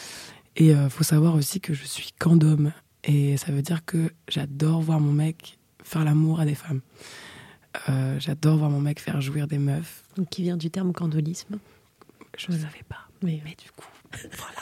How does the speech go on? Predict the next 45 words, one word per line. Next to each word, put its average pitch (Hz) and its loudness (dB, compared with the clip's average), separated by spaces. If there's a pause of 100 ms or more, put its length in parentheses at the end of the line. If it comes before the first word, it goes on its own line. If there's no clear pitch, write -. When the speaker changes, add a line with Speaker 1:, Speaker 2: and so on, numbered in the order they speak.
Speaker 1:
le - -10
candolisme. - -12
Speaker 2:
<laughs> - -4
Putain, - -14
on 202 -10
arrive - -10
à 247 -12
s'apprendre - -10
des - -10
choses, - -6
c'est - -4
Speaker 1:
Non, 160 2
mais 156 2
Speaker 2:
incroyable. 143 0 (140)
Speaker 1:
c'est 139 -8
vous, 147 -4
débousez-vous. 135 -2
Donc, 143 0
euh, 151 6
voilà, 143 2
c'est 165 0
quelque 147 0
chose 156 0
qui - -2
est 147 4
réel, 143 4
c'est - -4
un 147 6
vrai 139 0
sentiment. 143 -2 (960)
Et 208 2
du 185 4
coup, 202 -4
pour - -4
confirmer 160 4
ça, 165 0 (340)
je 139 -4
voulais 143 2
vraiment 143 2
faire 151 -2
ce 139 -6
premier 151 -2
plan 151 0
à 135 0
trois. 147 -6